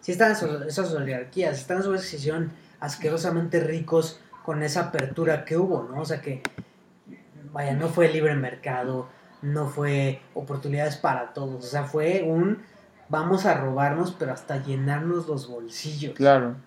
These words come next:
Speaker 1: Así, o sea, sí fue de las cosas más, más, pues, o sea, neta asquerosas de, de,
Speaker 2: O sea,
Speaker 1: de la
Speaker 2: pero
Speaker 1: vida,
Speaker 2: como,
Speaker 1: cómo
Speaker 2: como
Speaker 1: llegaban a hacer, a, a amasar esas fortunas,
Speaker 2: como
Speaker 1: esos
Speaker 2: lo hacen
Speaker 1: sueldos.
Speaker 2: todas las dictaduras, ¿no?
Speaker 1: Pero entonces, ¿cómo van a estar interesados,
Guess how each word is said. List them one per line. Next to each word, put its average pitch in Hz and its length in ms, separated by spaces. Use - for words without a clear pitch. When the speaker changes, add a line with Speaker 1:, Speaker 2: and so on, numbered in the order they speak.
Speaker 1:
Así, 156 680
o 151 80
sea, 147 120
sí 170 120
fue 185 460
de 151 100
las 139 160
cosas 160 340
más, 156 460
más, 151 580
pues, 135 180
o 147 40
sea, 147 120
neta 170 280
asquerosas 147 800
de, 123 140
de, - 80
Speaker 2:
O - 20
sea, 233 140
Speaker 1:
de - 60
la - 20
Speaker 2:
pero 220 160
Speaker 1:
vida, - 80
Speaker 2:
como, 220 220
Speaker 1:
cómo 220 160
Speaker 2:
como 214 100
Speaker 1:
llegaban 214 320
a - 120
hacer, 151 280
a, 131 420
a 135 200
amasar 143 320
esas 170 220
fortunas, 147 460
Speaker 2:
como 185 220
Speaker 1:
esos 190 100
Speaker 2:
lo 214 80
hacen 214 60
Speaker 1:
sueldos. 185 80
Speaker 2:
todas 208 200
las 156 180
dictaduras, 147 600
¿no? 170 260
Speaker 1:
Pero 202 120
entonces, 247 200
¿cómo 269 140
van 247 160
a - 20
estar 226 240
interesados, 170 880